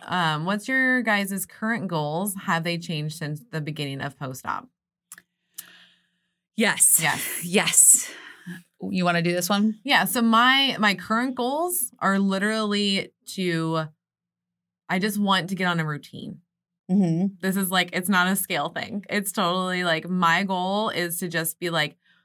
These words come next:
Speaker 1: "Okay, this is what you do now. You get up at six thirty every morning. Okay? You're gonna
Speaker 2: Mm-hmm.
Speaker 1: do the physical challenge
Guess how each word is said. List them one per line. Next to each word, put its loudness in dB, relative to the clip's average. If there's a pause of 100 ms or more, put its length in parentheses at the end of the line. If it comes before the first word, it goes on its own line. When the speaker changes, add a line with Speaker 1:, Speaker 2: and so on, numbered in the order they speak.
(140)
Speaker 1:
"Okay, -2
this -6
is -2
what -2
you 0
do 0
now. 2
You 0
get -2
up -2
at -6
six -8
thirty -4
every -6
morning. -4 (100)
Okay? -4 (240)
You're -6
gonna 2
Speaker 2:
Mm-hmm. 2
Speaker 1:
do -2
the -4
physical -6
challenge -4